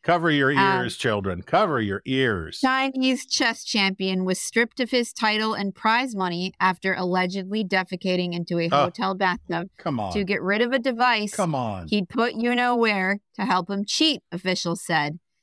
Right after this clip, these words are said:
Speaker 2: Yang Chenlong,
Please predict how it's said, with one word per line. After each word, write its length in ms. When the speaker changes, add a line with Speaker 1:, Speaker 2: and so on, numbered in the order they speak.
Speaker 2:
Yang 460
Chenlong, 1400